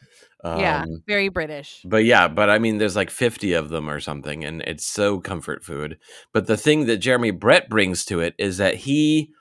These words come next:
Speaker 2: basically plays Sherlock Holmes, which I think is, is also kind of implied in the, in the versions of Cumberbatch and Robert Downey Junior,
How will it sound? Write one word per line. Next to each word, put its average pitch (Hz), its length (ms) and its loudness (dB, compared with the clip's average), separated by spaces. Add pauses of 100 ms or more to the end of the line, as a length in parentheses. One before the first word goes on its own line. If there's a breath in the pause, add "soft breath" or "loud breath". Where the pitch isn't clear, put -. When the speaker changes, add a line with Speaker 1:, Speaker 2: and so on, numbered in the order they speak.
(520 soft breath)
Speaker 2:
basically 151 640 2
plays 117 480 0
Sherlock 110 440 0
Holmes, 104 480 -2
which 98 220 -4
I 95 100 0
think 123 220 -4
is, 98 200 -4 (180)
is 101 180 -4 (140)
also 113 320 -2
kind 104 260 -4
of 101 140 -6
implied 101 560 0
in 95 180 -2
the, 92 100 -10 (360 soft breath)
in 95 140 -6
the 92 100 -2
versions 92 680 -6
of 85 480 -4
Cumberbatch 92 680 -4
and 80 160 -6
Robert 80 320 -6
Downey 80 260 -6
Junior, 123 540 -6